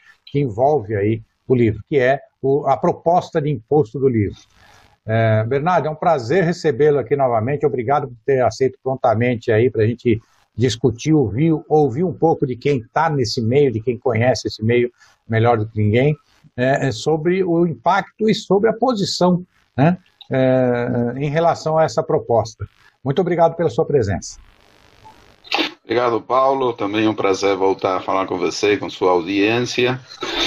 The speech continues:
Speaker 2: E vamos lá, vamos ver, é, vamos conversar um pouquinho sobre possíveis impactos desta proposta do ministro Guedes, que,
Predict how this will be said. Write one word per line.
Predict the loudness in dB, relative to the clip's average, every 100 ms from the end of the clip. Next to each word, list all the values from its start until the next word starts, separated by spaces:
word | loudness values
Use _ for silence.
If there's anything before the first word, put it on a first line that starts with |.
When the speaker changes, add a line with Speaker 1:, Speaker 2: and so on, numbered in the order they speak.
| -2 -4 -8
Speaker 2:
E | -4 -2
vamos | -2 -2 -2
lá, | 0 0 -2 -10 -20 -6
vamos | 0 2 2 0
ver, | 0 0 -2 -12 _ -16 -10 -6 -8 _
é, | -2 0 2
vamos | 0 0 0
conversar | 2 2 0 -2
um |
pouquinho | 0 0 0 0
sobre | 0 -2 0 2 2
possíveis | 2 -2 0 2 2 2
impactos | -2 -2 -2 -2 -2 -2 -2 2
desta | 0 0 -2 -2
proposta | 0 0 0 -2 -4 -2 0 0
do | -2
ministro | -4 -4 -6 -2 -2
Guedes, | 2 2 2 -2 -6 -6 -8 -10 -10
que, | -2 2 2 2 2 0 -2